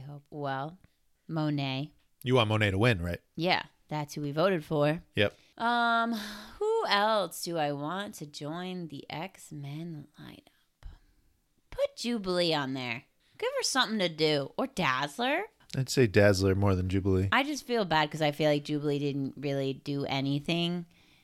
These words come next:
Speaker 1: in Excalibur. <laughs>
Speaker 2: Who did?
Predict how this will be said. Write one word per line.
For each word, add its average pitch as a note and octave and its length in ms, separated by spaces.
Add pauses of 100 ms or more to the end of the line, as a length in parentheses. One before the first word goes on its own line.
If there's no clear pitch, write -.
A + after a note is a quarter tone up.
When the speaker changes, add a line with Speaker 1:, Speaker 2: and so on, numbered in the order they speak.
(340)
Speaker 1:
in D3+ 640 (320)
Excalibur. F3 960
<laughs> - 1040
Speaker 2:
Who F#3 240
did? A#2 500